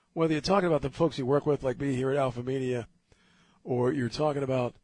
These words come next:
San Antonio in general, we really are just a big old family, and we watch out for each other. And I certainly experienced a great deal of that, uh, over the past couple of months, either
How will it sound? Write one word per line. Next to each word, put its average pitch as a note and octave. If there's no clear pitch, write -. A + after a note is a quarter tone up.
San D#3+
Antonio C3+
in A2+
general, B2
we D#3+
really F#3+
are E3+
just A#2+
a A#2
big C#3
old B2+
family, C#3+
and A#2
we A#2
watch B2+
out C3+
for G#2
each F#2+
other. F#2
And B2+
I C3+
certainly C3
experienced C3
a G#2
great B2
deal C3+
of A2
that, A#2+
uh, A2+
over B2
the A#2+
past A#2
couple A#2
of A2
months, A2
either A#2